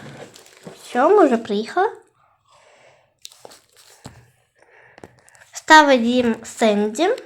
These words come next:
тому що я зараз не можу поставити Дім. <clears throat> На жаль.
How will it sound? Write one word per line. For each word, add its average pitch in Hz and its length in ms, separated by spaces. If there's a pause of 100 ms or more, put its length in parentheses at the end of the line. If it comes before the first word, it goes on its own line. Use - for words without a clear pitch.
(880)
тому 262 180
що 262 140
я 247 120
зараз 240 300
не 220 100
можу 202 320
поставити 381 560
Дім. 370 260 (1200)
<clears throat> 302 300
На 277 140
жаль. 262 260